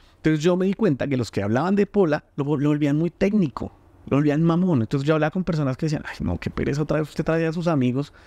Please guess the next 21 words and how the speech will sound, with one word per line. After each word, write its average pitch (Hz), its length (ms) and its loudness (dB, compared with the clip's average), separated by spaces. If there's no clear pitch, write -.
a - 80 -2
hablar 139 200 0
esa 151 160 -2
vaina 165 340 0
y 180 80 -2
yo 143 160 -2
quiero 160 200 -2
es 170 100 -6
tomar. 254 320 0
Yo - 60 -8
no 185 80 -4
quiero 240 260 -2
que 302 120 0
me, 302 200 4
que 208 120 0
me 196 100 2
explique 175 360 -2
la 233 100 4
historia 196 360 0
de 226 60 -2
cómo, 202 440 -2